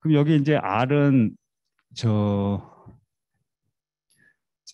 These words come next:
여기서 R은 여기 그 그레이팅이 놓여 있는 이 물체 평면, 어? 오브젝트 스페이스, 물체 평면에서의 점이고, 여기는 이 디프렉션이 일어나는 그, 그런 스페이스에서의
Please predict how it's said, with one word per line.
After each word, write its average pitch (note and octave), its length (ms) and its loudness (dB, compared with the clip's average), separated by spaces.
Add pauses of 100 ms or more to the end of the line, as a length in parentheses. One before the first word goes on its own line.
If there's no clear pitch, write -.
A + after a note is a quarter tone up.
(280)
여기서 B2+ 280 -2
R은 A2 520 -2
여기 C#3 920 2
그 G#2+ 460 -4 (220)
그레이팅이 D#3+ 600 2
놓여 A#2 260 4
있는 B2 260 2
이 G2+ 280 -2
물체 F3 360 2
평면, A2+ 560 -2
어? D3 80 -4 (240)
오브젝트 G#2+ 500 -6
스페이스, - 580 -4
물체 A#2+ 360 -2
평면에서의 C3+ 680 0
점이고, G2+ 640 -2 (800)
여기는 C3+ 580 0
이 A2+ 120 2
디프렉션이 E3 840 0
일어나는 A#2 800 0
그, F#2 400 -8 (400)
그런 A#2 320 -2
스페이스에서의 A#2 880 -2